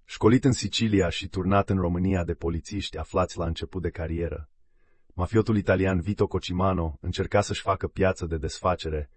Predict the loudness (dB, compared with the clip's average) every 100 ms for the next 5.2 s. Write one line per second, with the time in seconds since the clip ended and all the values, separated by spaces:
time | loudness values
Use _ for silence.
0 | _ _ -4 0 0 0 0 0 -2 -2
1 | -4 -2 0 2 2 0 -2 -2 -2 -2
2 | -2 -6 -6 -6 -8 -14 -20 _ _ _
3 | _ _ -12 -6 2 4 4 4 2 2
4 | -2 -2 2 4 4 0 0 2 4 4
5 | 4 -2